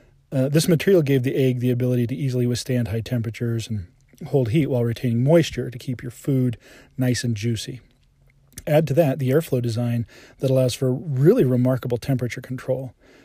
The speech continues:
For example, I can take it up to seven hundred degrees to sear the heck out of a steak and then drop it to three fifty real quick to cook it through. It's so easy,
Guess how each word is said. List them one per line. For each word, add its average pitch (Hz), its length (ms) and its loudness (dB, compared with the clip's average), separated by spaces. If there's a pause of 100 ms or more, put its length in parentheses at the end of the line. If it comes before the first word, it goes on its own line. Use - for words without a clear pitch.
(160)
For - 100 -2
example, 131 320 4
I 147 80 6
can 151 140 2
take 139 200 0
it 131 80 0
up 120 120 -2
to - 80 -12
seven 180 240 4
hundred 156 180 4
degrees 123 380 0
to - 80 -8
sear 131 340 0
the 123 80 -2
heck - 340 -2
out 127 140 2
of 120 80 -4
a - 20 -2
steak 120 440 -4 (360)
and 135 120 0
then 127 80 2
drop 123 260 0
it 131 80 -4
to 127 80 -4
three 131 220 -4
fifty 120 580 -4 (240)
real 139 180 4
quick 123 400 -4 (380)
to 131 100 -2
cook - 220 -6
it 123 80 -8
through. 123 300 -8 (420)
It's - 140 -12
so 156 260 2
easy, 123 380 2